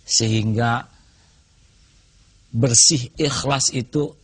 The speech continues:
tidak ternoda, tidak tercampur. Andai kata melakukan apapun itu bersih karena Allah, ini puncaknya. Tentu saja butuh proses dan jangan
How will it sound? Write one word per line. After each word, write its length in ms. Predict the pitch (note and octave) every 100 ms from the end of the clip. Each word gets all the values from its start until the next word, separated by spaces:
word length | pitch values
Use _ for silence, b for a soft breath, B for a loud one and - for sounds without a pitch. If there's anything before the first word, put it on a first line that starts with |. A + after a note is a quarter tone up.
| _ _
tidak 320 | D3 C#3 C#3
ternoda, 560 | C#3 A#2+ B2+ B2 B2+ B2
tidak 320 | C3+ B2 B2
tercampur. 640 | A2+ - A2+ G2+ - G2+ E2+ E2+ _ _ _ _ _ _ _ _ _ _ _ _ _ b b b b b b b -
Andai 240 | A2+ A#2
kata 240 | - A2 A#2+
melakukan 640 | A#2+ A#2+ B2 A2 B2 B2
apapun 480 | B2 B2+ B2 C#3 C3
itu 60 |
bersih 720 | C#3 D#3 B2 - G#2+ A3 G#3 -
karena 320 | A#2+ A2 G#2+
Allah, 400 | G#2+ F#2+ F#2+ - _ _ _ _ - - -
ini 160 | A2 B2+
puncaknya. 720 | - C#3 C3 C#3+ - G#2+ F#2+ - _ _ - _ -
Tentu 320 | G#2+ G#2+ A2+
saja 320 | A#2 G#2+ A#2+
butuh 320 | G2+ G#2+ - G2+
proses 880 | G#2 G#2+ - A2 B2+ - - - - -
dan 400 | A2+ A2+ G#2+ G2
jangan 320 | A#2 A2+